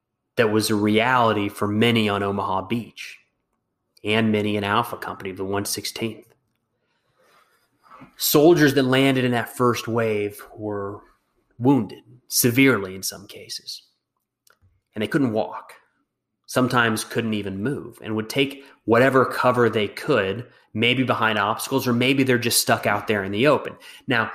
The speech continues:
if you're on a traditional battlefield, you wait. You wait for a medic.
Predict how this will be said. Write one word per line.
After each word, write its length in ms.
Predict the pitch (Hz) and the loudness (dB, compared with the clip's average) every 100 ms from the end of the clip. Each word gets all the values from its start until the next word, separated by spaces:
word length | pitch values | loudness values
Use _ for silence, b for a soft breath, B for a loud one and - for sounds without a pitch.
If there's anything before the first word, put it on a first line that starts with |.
| B B | B B
if 180 | 127 143 | -2 4
you're 180 | 156 | 4
on 140 | 135 120 | 4 2
a 80 | 110 | -2
traditional 520 | - 117 110 110 98 | -2 0 0 -4 -4
battlefield, 800 | 104 117 131 110 95 92 107 120 _ _ _ _ _ _ _ _ _ | -2 0 0 -2 -6 -8 -8 -12 _ _ _ _ _ _ _ _ _
you 100 | 104 | -12
wait. 240 | 107 143 - - _ _ _ _ _ _ _ _ _ _ _ _ _ | -2 -2 -2 -10 _ _ _ _ _ _ _ _ _ _ _ _ _
You 140 | 104 104 | -6 0
wait 260 | 117 120 | 0 0
for 120 | - 113 | 0 -2
a 40 | |
medic. 440 | 104 92 - - | -2 -8 -12 -20